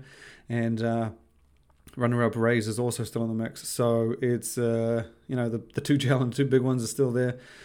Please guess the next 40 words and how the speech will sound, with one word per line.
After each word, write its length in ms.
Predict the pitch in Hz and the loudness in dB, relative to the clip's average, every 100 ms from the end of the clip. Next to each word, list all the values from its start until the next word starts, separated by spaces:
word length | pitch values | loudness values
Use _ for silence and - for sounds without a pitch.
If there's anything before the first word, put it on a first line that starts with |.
| - - - | -20 -14 -6
Um, 640 | 117 113 117 113 113 104 - _ _ _ 156 - 139 | -2 0 0 -2 -2 -6 -12 _ _ _ -12 -10 -10
even, 480 | 147 127 120 123 120 | -2 -2 0 0 2
uh, 300 | 120 120 120 | 0 0 0
the 240 | 117 117 113 | 0 0 -2
semifinalists 640 | - 139 135 135 123 120 | -2 -2 0 -2 -4 -4
from 120 | 117 | -4
last 380 | 120 127 123 - | -2 -2 -2 -4
year, 80 | 120 | -4
I 40 | |
believe 420 | 113 120 113 104 | -2 -2 -4 -4
Bang 240 | 120 117 120 | -4 -2 -4
was 160 | 113 | -4
one 100 | 120 | -4
of 60 | 117 | -4
the 160 | 110 | -4
semifinalists. 500 | 120 113 127 123 120 - | -6 -4 -2 -2 -4 -4
They're 140 | 117 | -4
still 220 | - 123 | -4 -6
hanging, 400 | 107 123 120 117 - - - - - - | -4 -2 -2 -4 -8 -20 -20 -20 -20 -8
um, 580 | 120 117 117 117 113 101 - _ _ _ - | -4 0 0 0 -2 -6 -18 _ _ _ -18
still 260 | - 127 | -4 0
in 60 | 127 | 2
the 60 | 123 | 2
mix. 300 | 127 127 - | 0 -2 -2
So 160 | 123 | -2
it's, 180 | 120 - | -2 -2
uh, 60 | 127 | -2
it's 200 | 131 113 | 0 -2
gonna 200 | 131 127 | 0 0
get 160 | 127 | 0
heated. 400 | 120 131 127 117 - - - - - | -2 0 2 2 -2 -20 -20 -12 -2
While 140 | 120 | 2
this 200 | 127 131 | 2 2
week 160 | 127 113 | 0 0
we've 100 | - | -2
still 140 | 135 | 0
got 100 | 123 | 2
a 20 | |
lot 220 | 117 120 | 2 2
of 160 | 117 113 | 2 -2